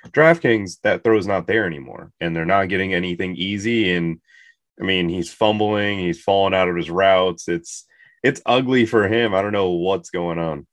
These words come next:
But this week for tight end, it's, I'm not sure we can trust Waller. <laughs> I'm, I'm looking at Kyle Pitts against the Saints and looking at Demario Davis and the pieces they have. They have a bunch of players who are gonna give him fits.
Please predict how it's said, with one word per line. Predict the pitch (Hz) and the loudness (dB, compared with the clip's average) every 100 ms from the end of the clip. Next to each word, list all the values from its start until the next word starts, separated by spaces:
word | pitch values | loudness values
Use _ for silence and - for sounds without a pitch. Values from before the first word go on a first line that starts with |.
| _ _ _ _ | _ _ _ _
But | 95 90 82 | -2 0 0
this | 95 - | -4 -2
week | 104 95 | -2 -2
for | - 92 | -2 -4
tight | - 92 90 | 0 0 2
end, | 90 90 82 | 2 0 -2
it's, | 78 - - - _ _ _ _ _ | -4 -8 -16 -18 _ _ _ _ _
I'm | 110 | 2
not | 127 123 | 4 4
sure | 131 117 | 4 2
we | 110 | 2
can | 101 | 0
trust | 95 92 | -2 -2
Waller. | 92 87 101 110 107 - - - | 0 0 2 0 -2 -6 -8 -8
<laughs> | - 170 170 | -4 -2 2
I'm, | 165 135 - - - | 2 2 -2 -12 -2
I'm | 107 120 | 0 2
looking | 123 123 | 2 4
at | 110 | 2
Kyle | 110 107 101 | 4 2 2
Pitts | 120 107 - | 0 -2 -2
against | 101 95 - | -6 -6 -4
the | 90 | -4
Saints | 87 - 95 101 110 - | -2 -2 -2 -2 -4 -4
and | 82 87 82 71 - | -2 -2 -4 -8 -4
looking | 90 92 98 92 | -2 0 0 0
at | 92 92 82 - | 2 4 2 -4
Demario | 85 87 92 92 87 | -2 0 2 0 0
Davis | 87 92 90 92 - | 0 0 -2 -4 -6
and | 85 | -10
the | 76 _ - - - | -10 _ -20 -20 -4
pieces | 147 127 113 87 | -2 0 0 2
they | 101 | 4
have. | 101 98 101 90 | 4 4 4 2
They | 95 | 2
have | 98 92 | 0 -2
a | |
bunch | 90 92 | -6 -6
of | 87 | -4
players | 98 95 98 87 | 0 2 2 0
who | 92 | 0
are | |
gonna | 87 90 | 0 0
give | 92 87 | -2 -2
him | 95 95 | -4 -6
fits. | 101 98 87 - | -2 0 -2 -8